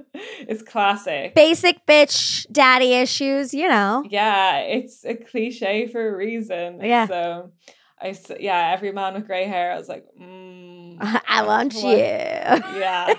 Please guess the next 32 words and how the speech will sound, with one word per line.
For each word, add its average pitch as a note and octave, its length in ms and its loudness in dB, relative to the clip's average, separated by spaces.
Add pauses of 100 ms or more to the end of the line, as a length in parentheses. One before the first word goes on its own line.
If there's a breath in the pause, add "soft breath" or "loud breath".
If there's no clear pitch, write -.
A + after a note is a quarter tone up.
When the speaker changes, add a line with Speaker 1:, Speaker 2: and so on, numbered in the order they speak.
(200)
Speaker 2:
<laughs> - 240 -4
Speaker 1:
E-, B3+ 280 -2
even C#4 380 -2
now, G#3 340 0
I'm, G3 100 -2
like, G#3+ 160 -2
trying G3 320 -6
to A3 100 -4
get G#3+ 180 -2
out F3+ 180 -2
of F#3+ 60 -8
it G3+ 100 -6
now, A3 260 -4
but G3+ 160 -8
even G#3+ 200 -4
now, F#3 200 -2
if F#3 80 -10
someone F#3+ 260 -18
points G3+ 260 -12
out F#3 160 0
a F#3+ 40 -4
hot F3+ 260 -8
guy, F3+ 220 -2
I'll F3 100 -8
be F3 120 -12
like, - 280 -14
"Yeah, - 220 -10
but - 180 -16
imagine G#3 340 -16
his - 220 -20
dad." C3 420 -8
<laughs> - 60 -16